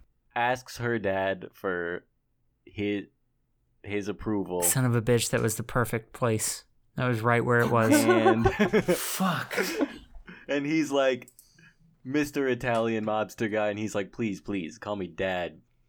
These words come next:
Speaker 1: And he's like, "Okay, sir, I will call you father." And, uh, <clears throat> so he, he's like, "All right, yeah, you can marry my daughter."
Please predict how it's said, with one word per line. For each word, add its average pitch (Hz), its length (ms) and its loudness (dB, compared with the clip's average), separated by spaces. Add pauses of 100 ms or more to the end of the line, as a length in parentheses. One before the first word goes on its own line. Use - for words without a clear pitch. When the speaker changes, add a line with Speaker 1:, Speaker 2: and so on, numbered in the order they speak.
(460)
Speaker 1:
And 95 160 -6
he's 98 180 -6
like, 95 340 -4
"Okay, 95 540 -6
sir, 92 380 -6 (140)
I - 100 -8
will 107 100 -4
call 117 260 -6
you 120 300 -8 (100)
father." 90 480 -4 (380)
And, 95 240 -2
uh, 95 200 0 (120)
<clears throat> 156 440 -2
so - 140 -4
he, 113 220 0
he's 113 260 -2
like, 101 380 0
"All 110 80 -2
right, 98 180 0
yeah, 107 100 -4
you 101 120 -4
can 120 120 -6
marry 95 140 0
my 87 140 -2
daughter." 85 400 -4